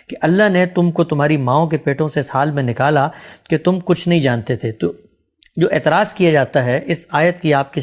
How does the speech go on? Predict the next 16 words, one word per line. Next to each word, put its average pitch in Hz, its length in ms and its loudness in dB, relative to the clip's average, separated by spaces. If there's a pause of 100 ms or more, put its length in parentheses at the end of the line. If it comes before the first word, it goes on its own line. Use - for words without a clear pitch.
understanding 147 680 -2
پہ، 131 200 -4 (540)
وہ 185 120 4
یہ 190 140 4
ہے 220 100 4
کہ 220 100 -2
اللہ 160 140 2
تعالیٰ 170 260 0
تو 185 120 -2
ایک 170 120 -2
طرف 185 180 2
یہ 190 60 0
کہتے 151 300 -2
ہیں 185 80 0
کہ 170 60 -4
جب 151 100 0